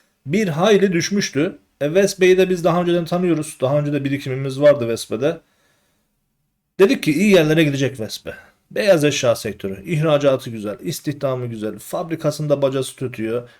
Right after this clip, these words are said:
Daha iyi yerlere gidecek dedik. Vespe biriktirmeye başladık. Ve bu haftada yirmi lot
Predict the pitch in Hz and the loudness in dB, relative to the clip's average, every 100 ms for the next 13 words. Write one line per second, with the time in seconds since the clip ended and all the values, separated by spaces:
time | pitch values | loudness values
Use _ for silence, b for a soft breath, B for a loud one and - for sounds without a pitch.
0 | b - 151 156 131 127 127 127 127 143 | b -8 -4 0 0 0 -2 -6 -4 -4
1 | - 135 143 131 143 - 117 117 120 123 | -4 -8 -4 -2 -2 -4 -6 -8 -8 -6
2 | 117 127 - 120 143 - b b - 139 | -4 -4 -4 -4 -6 -10 b b -4 -2
3 | 165 165 139 165 165 151 - 123 104 - | -2 -2 0 2 4 2 2 2 2 -2
4 | _ _ _ _ _ _ _ _ _ - | _ _ _ _ _ _ _ _ _ 0
5 | 143 175 214 151 - - - | 2 4 6 4 2 -6 -18